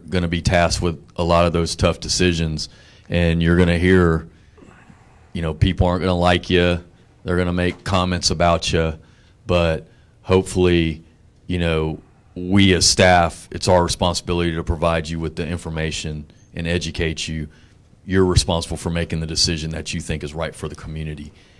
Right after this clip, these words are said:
And I liked what I heard from everybody today. The staff you see on the back wall, I would recommend that you reach out to them and talk to them, learn what we do.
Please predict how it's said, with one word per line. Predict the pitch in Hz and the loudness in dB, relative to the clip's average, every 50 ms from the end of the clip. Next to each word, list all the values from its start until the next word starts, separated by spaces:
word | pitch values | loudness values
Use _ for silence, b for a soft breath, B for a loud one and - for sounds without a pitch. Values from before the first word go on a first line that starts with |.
| b b | b b
And | - 82 82 | -8 -4 -4
I | 82 | -2
liked | 82 85 87 85 - - | 0 0 -2 -2 -2 -4
what | 85 85 | -2 -2
I | 85 82 80 | -2 0 0
heard | 82 82 82 80 76 | -2 -2 -2 -4 -6
from | - - 82 85 | -8 -6 -6 -4
everybody | 80 78 82 76 80 80 80 78 76 | -4 -4 -4 -4 -4 -4 -2 -4 -4
today. | 76 76 76 80 80 80 80 80 78 76 b b b b b b b b b b b b b _ _ _ _ _ _ _ _ _ - | -6 -8 -6 -6 -4 -2 -4 -4 -6 -8 b b b b b b b b b b b b b _ _ _ _ _ _ _ _ _ -10
The | 85 87 | -8 -6
staff | - - - 104 98 95 90 - | -4 2 4 6 6 6 4 2
you | 95 87 | -2 -2
see | - - 98 | 0 0 0
on | 92 90 85 | 0 0 -2
the | 85 | -2
back | 82 87 87 85 82 - | 0 0 0 0 0 -2
wall, | 87 85 87 87 87 90 90 87 b b b b b b b b - | -2 0 2 2 2 2 0 -2 b b b b b b b b -2
I | - 90 | 0 2
would | 90 90 90 | 2 2 2
recommend | 92 92 85 - 90 90 90 87 85 | 2 0 0 -2 -4 -2 -2 -2 -2
that | 82 82 - - | -4 -4 -4 -4
you | 85 | -2
reach | 85 87 85 - - | -2 -2 -2 0 2
out | 87 85 85 82 - | 2 2 2 2 0
to | 90 82 | -4 -2
them | 85 85 85 85 85 | -2 0 0 -2 -2
and | 85 82 80 | -4 -2 0
talk | 90 85 82 82 - | 2 2 2 0 -2
to | 80 | -6
them, | 78 85 85 85 85 85 82 78 - - | -4 -2 -2 0 -2 -2 -4 -8 -10 -6
learn | - 90 87 87 90 90 87 | -2 0 2 2 2 2 0
what | 87 90 - | 0 0 0
we | 85 85 82 | -2 -4 -4
do. | 76 85 82 85 87 87 85 | -2 0 2 2 2 2 0